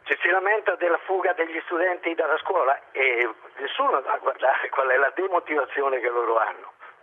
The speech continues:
A lungo termine questo metodo offre agli studenti e ai genitori, quindi alla società,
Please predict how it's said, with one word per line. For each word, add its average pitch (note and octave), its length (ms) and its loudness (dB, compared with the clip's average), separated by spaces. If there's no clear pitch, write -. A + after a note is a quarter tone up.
A - 100 0
lungo F#3+ 320 0
termine A2 500 0
questo B2+ 320 -2
metodo A2+ 480 -6
offre - 600 -2
agli C3 340 0
studenti G2+ 500 -10
e A2+ 40 -4
ai F#2+ 80 -10
genitori, - 640 -10
quindi G#2+ 240 -4
alla G2 180 0
società, A2 500 0